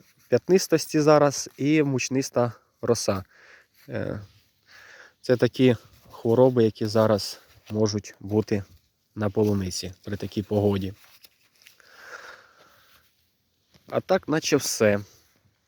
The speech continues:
Тобто це основне, що не переплачувати лишні кошти, не тратити. Підкормки фосфорні раз дали, і потім погнали калієм, калієм, калієм.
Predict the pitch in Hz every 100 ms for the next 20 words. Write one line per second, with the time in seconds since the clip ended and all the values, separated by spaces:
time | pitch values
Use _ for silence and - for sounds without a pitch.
0 | _ _ - - 117 - 151 165 156 143
1 | 135 147 160 143 - 120 110 107 98 -
2 | 113 107 107 107 - 123 117 110 107 -
3 | 104 104 101 107 104 - 101 - 107 -
4 | 104 101 98 113 107 104 - 101 95 -
5 | _ _ _ _ _ _ _ _ _ _
6 | _ _ 139 - 139 127 120 131 - 196
7 | - 170 165 151 143 131 135 139 135 -
8 | 170 147 139 123 123 120 117 113 - 160
9 | 143 127 120 123 123 110 107 117 117 120
10 | 117 104